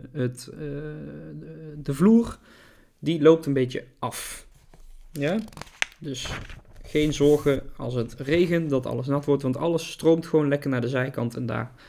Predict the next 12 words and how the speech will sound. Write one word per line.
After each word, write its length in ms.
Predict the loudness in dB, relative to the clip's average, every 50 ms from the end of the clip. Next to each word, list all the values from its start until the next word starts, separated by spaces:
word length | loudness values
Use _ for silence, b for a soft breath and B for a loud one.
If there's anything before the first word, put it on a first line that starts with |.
| b b b b b b b
stroomt 320 | -14 -2 0 0 0 0
het 80 | -2 -4
dan 140 | -4 -4
het 100 | -4 -4
riool 320 | -2 0 2 2 2 0 -6
in. 80 | -10 -14 _ _ _ _ _ _ _ _ _ _ _ _ _ _ _ _ _ _ _ _ _ _ -18 -18 B B B B B B B B B B B _ _ _ _ _ _
Nou, 240 | _ 0 0 0 -2
nog 120 | -8 -6 0
één 220 | 2 4 6 6
laatste 340 | 6 6 6 6 2 0 0
dingetje 360 | 2 4 4 2 0 -2 -4
over 580 | -2 -2 -2 0 0 -2 -4 -4 -6 -14 -16